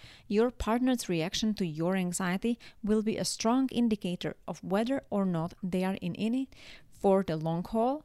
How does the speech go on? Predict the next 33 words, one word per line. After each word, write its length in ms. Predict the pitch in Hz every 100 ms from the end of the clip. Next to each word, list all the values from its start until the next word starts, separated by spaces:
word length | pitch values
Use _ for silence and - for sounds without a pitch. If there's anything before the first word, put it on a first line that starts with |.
| _ - -
in 160 | 208 196
the 100 | 180
words 320 | 170 202 226 -
of 180 | -
your 160 | 180 196
time, 520 | - - 185 185 196 - _ _
energy, 600 | 190 214 233 220 240 240 _ - -
and 220 | 190 175
love. 220 | 156 185 - - - - - - - - - - - -
And 380 | 226 226 220 -
an 160 | - 214
extra 320 | 294 - 359
tip 200 | - 269
here 260 | - 220 190
by 180 | 170 175
Doctor 300 | 254 - 190
Solomon, 560 | - 233 208 160 170 -
a 60 | 185
licensed 720 | 175 196 214 233 220 - -
psychologist, 920 | - 180 - 233 262 202 175 - - -
advised 560 | 196 180 170 170 208 -
that 260 | 190 190 -
if 160 | 254 -
you're 140 | 311
not 260 | 208 247 -
sure 400 | - 233 175 151
whether 280 | 185 196 196
the 160 | 185 175
relationship 640 | 170 190 233 233 - 202
is 140 | 170 165
worth 360 | 202 202 -
fighting 420 | - 160 170 196
for, 340 | - 226 233